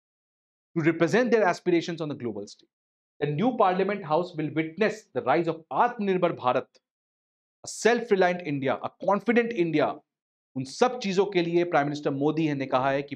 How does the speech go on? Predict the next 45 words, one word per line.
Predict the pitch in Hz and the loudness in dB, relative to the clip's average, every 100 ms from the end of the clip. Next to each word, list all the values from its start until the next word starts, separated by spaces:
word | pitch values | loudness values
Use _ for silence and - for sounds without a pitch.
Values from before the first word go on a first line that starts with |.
| - | -2
पार्लियामेंट | 117 123 139 143 123 | 0 0 -2 -4 -6
का | - 110 - | -8 -10 -8
होना, | 139 165 170 107 - _ _ | -4 0 2 0 -6 _ _
अच्छे | 127 - 123 | -10 -8 -12
से | 117 - | -12 -6
काम | 135 170 185 | 0 0 2
करना, | 175 156 123 92 _ - | -2 -2 -4 -8 _ -20
ये | 104 _ - | -20 _ -2
बहुत | 113 - 123 | 0 0 -2
ज्यादा | - 90 82 | -4 -12 -14
जरूरी। | - _ _ _ _ _ _ _ | -20 _ _ _ _ _ _ _
लेकिन | 143 143 131 - | -6 -4 -6 -4
ऑपोजिशन | 131 139 170 170 180 185 156 | -2 0 0 -4 -2 -4 -6
ने | 143 | -10
इस | - - | -12 -12
ची-, | 147 | -2
पर्टिकुलर | 143 135 139 135 | 0 0 -4 -6
चीज | - 120 | -6 -8
को | 135 | -6
बॉयकॉट | 107 113 117 156 190 | -2 -2 0 0 0
कर | 208 190 | 2 0
दिया। | 180 185 180 _ _ - | 0 -2 -2 _ _ 0
कांग्रेस | 156 170 180 | 2 2 -2
लीडर | 170 165 | 0 0
राहुल | 143 143 175 | 2 2 2
गांधी | 165 165 | 0 0
ने | 170 | -2
कहा | 165 170 | 0 0
कि | 170 170 | -2 0
"Parliament | 135 139 175 180 | 2 2 0 -4
is | 165 | -4
the | 143 - | -4 0
voice | 151 160 | 0 0
of | 151 - | -8 -10
people, | 156 156 170 - _ - | -8 -2 -2 -2 _ -6
the | - | -2
Prime | - 156 | 2 0
Minister | 151 156 196 185 | 0 -4 0 0
is | 175 | 0
treating | - 156 175 | -4 -4 -2
the | 175 | -2
inauguration | 139 135 135 147 151 185 | 0 0 0 -4 -6 -6
of | |
the | 160 | -2
Parliament | 135 143 160 | 0 0 -2